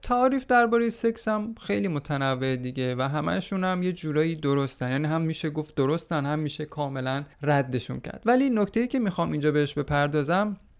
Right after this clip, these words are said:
ورای تعاریف موجود در باب سکسه و بیشتر به رابطه عشق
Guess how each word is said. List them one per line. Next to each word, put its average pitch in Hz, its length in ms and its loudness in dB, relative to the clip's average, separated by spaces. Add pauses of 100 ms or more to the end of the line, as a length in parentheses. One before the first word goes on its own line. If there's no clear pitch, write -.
(600)
ورای 175 560 2
تعاریف 139 480 -4
موجود 131 440 -2
در 127 200 0
باب 127 280 -2
سکسه 135 560 -4
و 135 260 2 (480)
بیشتر 233 360 0
به 220 140 0
رابطه 175 800 2
عشق 190 380 4